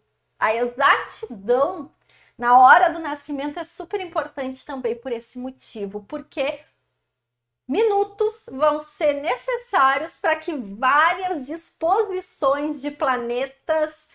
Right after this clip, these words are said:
ah, aconteçam ali e modifiquem, então, essa análise por parte do astrólogo. Então, ai, deu uma coceirinha aqui. Então, isso tudo me mostrou o quanto nós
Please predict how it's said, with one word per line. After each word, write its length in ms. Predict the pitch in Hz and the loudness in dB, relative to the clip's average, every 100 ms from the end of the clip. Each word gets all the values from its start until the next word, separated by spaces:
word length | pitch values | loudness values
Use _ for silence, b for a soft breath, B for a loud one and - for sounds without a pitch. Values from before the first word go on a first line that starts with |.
| B B _ | B B _
ah, 240 | 247 240 - 277 | -4 -4 2 2
aconteçam 920 | 294 339 302 302 - 254 269 - 269 | 4 4 4 0 -2 -2 -2 -6 -4
ali 380 | 254 247 214 247 | -2 -2 -4 -6
e 120 | 262 | -6
modifiquem, 880 | 262 247 262 262 262 - 233 - 247 | -4 -2 -4 -6 -14 -12 -14 -10 -12
então, 500 | 233 - 190 196 226 _ - | -12 -8 -6 -6 -10 _ -14
essa 460 | 208 202 - 226 208 _ | -8 -8 -8 -10 -12 _
análise 680 | 240 247 208 202 208 202 214 | -6 -6 -6 -6 -6 -8 -12
por 140 | 214 | -14
parte 380 | - 190 - 190 | -8 -8 -8 -14
do 220 | 190 208 - _ | -14 -14 -16 _
astrólogo. 840 | 214 240 - 208 185 185 185 - - - | -6 -6 -6 -6 -6 -6 -10 -16 -20 -12
Então, 920 | 226 226 - 220 220 214 208 208 202 _ | -12 -6 -2 0 2 2 0 -4 -12 _
ai, 220 | - 202 196 | -20 -20 -18
deu 140 | 190 | -16
uma 80 | 196 | -16
coceirinha 440 | - 196 - - _ | -16 -20 -20 -20 _
aqui. 140 | _ _ b b - | _ _ b b -6
Então, 680 | 302 453 - 302 269 311 320 B B - | -4 -4 -4 0 0 0 -4 B B -6
isso 280 | 330 - | -4 -4
tudo 340 | 381 339 359 381 | -4 -2 -2 -2
me 140 | 359 | -6
mostrou 680 | 359 359 359 - 320 311 311 | -4 -4 -4 -4 0 0 0
o 120 | 330 320 - | -6 -8 -2
quanto 600 | 285 302 392 349 220 - _ _ _ | 2 2 0 -6 -8 -8 _ _ _
nós 380 | - 240 339 480 | -8 0 2 2